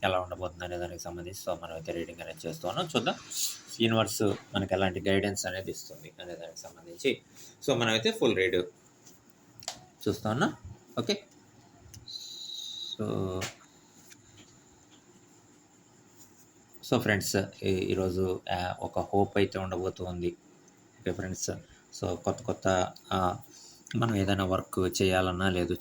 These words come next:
చేస్తున్నటువంటి వర్క్‌కు సంబంధించి అయినా, లేదు already జాబ్స్‌లో ఉన్నవాళ్ళు ప్రమోషన్స్ కోసమైనా, so, ఒక, ఒక హోప్ అయితే ఈరోజు ఉండబోతూ ఉంది. So, అలానే,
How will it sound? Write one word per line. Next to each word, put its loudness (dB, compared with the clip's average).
చేస్తున్నటువంటి 0
వర్క్‌కు 0
సంబంధించి -4
అయినా, 0
లేదు 6
already 4
జాబ్స్‌లో 2
ఉన్నవాళ్ళు 2
ప్రమోషన్స్ 4
కోసమైనా, 0
so, 4
ఒక, 4
ఒక 2
హోప్ 6
అయితే 6
ఈరోజు 6
ఉండబోతూ 2
ఉంది. -2
So, 4
అలానే, 8